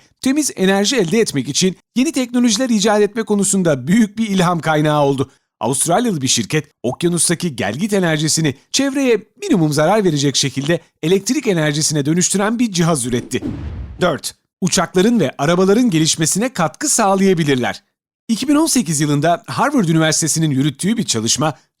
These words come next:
köpek balıklarının derilerindeki dişe benzeyen bu benzersiz çıkıntıların uçak ve araba üretiminde daha verimli olmaya yardım edebileceğini buldu.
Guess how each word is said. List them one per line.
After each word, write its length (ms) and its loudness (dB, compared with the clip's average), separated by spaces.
köpek 300 -2
balıklarının 600 0
derilerindeki 800 0
dişe 280 0
benzeyen 440 0
bu 200 0
benzersiz 580 0
çıkıntıların 580 -2
uçak 360 -2
ve 180 0
araba 280 0
üretiminde 580 0
daha 280 0
verimli 320 2
olmaya 360 2
yardım 380 2
edebileceğini 600 2
buldu. 320 -2